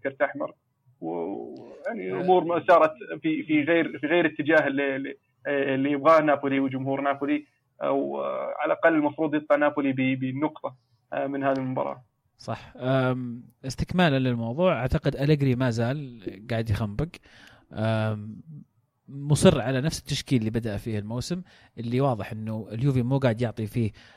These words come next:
Speaker 2: مئة في المئة من إمكانياته. أعتقد إنه أليجري عنده الأسلحة، ولكن مو قاعد يستفيد منها ب-، للأسف.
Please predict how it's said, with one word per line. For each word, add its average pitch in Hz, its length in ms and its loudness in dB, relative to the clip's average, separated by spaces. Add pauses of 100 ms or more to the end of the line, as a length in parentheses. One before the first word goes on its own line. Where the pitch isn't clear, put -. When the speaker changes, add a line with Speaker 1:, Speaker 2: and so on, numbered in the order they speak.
(120)
Speaker 2:
مئة 120 200 -2
في 101 60 0
المئة 113 160 -2
من 107 140 -6
إمكانياته. 120 640 -4 (280)
أعتقد 120 340 -4
إنه 117 120 -2
أليجري 123 320 -2
عنده 117 480 -2
الأسلحة، 123 720 -4
ولكن 123 680 -4
مو 123 160 -2
قاعد 110 220 0
يستفيد 107 360 -6
منها 110 220 2
ب-، 101 160 -8 (640)
للأسف. 214 480 -4